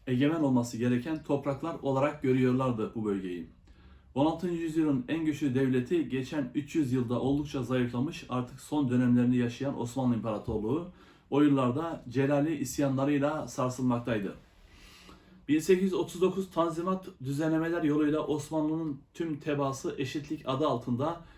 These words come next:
imparatorluğun idari sistemini yıkma, e, çabalarının bir aracı olmuş,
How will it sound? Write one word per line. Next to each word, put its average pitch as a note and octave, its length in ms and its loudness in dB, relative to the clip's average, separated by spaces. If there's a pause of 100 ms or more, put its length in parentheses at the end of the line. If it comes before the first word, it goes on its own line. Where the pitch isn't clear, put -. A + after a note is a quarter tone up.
(200)
imparatorluğun D3+ 920 0
idari C#3+ 440 0
sistemini C#3 760 -2
yıkma, C#3+ 520 -2 (640)
e, A#2 300 -2
çabalarının C3 580 0
bir D3 280 -2
aracı C3 380 0
olmuş, E3 420 -4